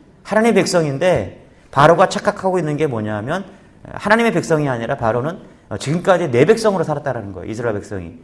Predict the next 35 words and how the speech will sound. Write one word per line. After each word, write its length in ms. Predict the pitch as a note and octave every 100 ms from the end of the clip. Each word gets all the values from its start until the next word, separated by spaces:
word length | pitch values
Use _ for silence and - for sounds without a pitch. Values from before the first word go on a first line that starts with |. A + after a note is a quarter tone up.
| _
그 100 | D#3+
내 140 | B2 C#3+
백성이라는 560 | G3+ F#3+ C#3+ A2+ F#2+
거예요. 140 | E2+ - - -
이건 220 | D#3 C3
누구, 320 | B2 D#3 C3
지금 240 | D3+ D#3
무슨 160 | B2 D#3
싸움하고 400 | D#3+ D#3 C#3+ B2
있는 160 | A#2+ G#2
거예요? 220 | B2 B3+ - - _ _ -
어, 120 | G#2
"내 180 | F2+ D3+
백성이다. 680 | F#3 F3+ E3 B2 G#2 F#2 F#2+ - _ _ _
하나님 320 | - G3 G#3+ G#3
백성이다. 480 | F3 D#3+ B2+ G#2+ -
아니다, 300 | B2+ D3+ A2+
내 140 | A#2+
백성이다." 580 | D#3+ E3 C#3+ G#2+ F#2 F2+ - _ _ _ _ _
이 120 | A2+ C#3+
싸움하고 420 | G#3+ G3+ F3+ C#3
있다라는 320 | A#2+ A2 G2+
것이죠. 380 | F2 - G2+ F#2+ -
그래서 280 | C#3 E3+ F3
지금 420 | C#3+ C#3+ F#3+ - - - - -
여덟 260 | G2 D#3+ F#3
번째 280 | G3 E3
재앙까지 640 | - A#2+ A#2 A#2+ G#2+ D3+ -
오고 220 | A#2 C3+
있다라는 300 | B2+ A#2 G2+
거. 60 | A#2
이거를 300 | G3+ G3+ D3
놓지 260 | C#3+ -
않기 360 | E3 G2+ D3 -
때문에 560 | C#3+ A#2+ C#3 F#3 A2+